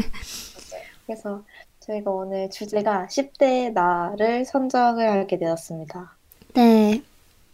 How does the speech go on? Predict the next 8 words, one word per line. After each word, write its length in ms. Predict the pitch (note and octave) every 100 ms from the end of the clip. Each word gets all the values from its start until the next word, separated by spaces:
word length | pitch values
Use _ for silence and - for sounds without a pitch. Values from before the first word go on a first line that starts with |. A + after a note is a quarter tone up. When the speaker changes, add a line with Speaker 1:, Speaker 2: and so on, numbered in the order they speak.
| _ _ - - - _ -
Speaker 2:
그 320 | - A3+ A3
십 320 | - D#4+ -
대라는 1120 | F4 E4 D4 B3+ A3 - - A3+ A3+ A#3 A3
게 600 | A3 G3+ G#3 G#3 G3+ G#3+ - - -
성인이 580 | - D#4+ F4 F#4 E4+ A#3+
되기 340 | - A3 G#3+
전의 540 | G#3+ - G#3 G#3+ A3 G#3+
시기잖아요. 920 | - C#4 B3+ G3 F3+ F3+ A#3 A3+ A3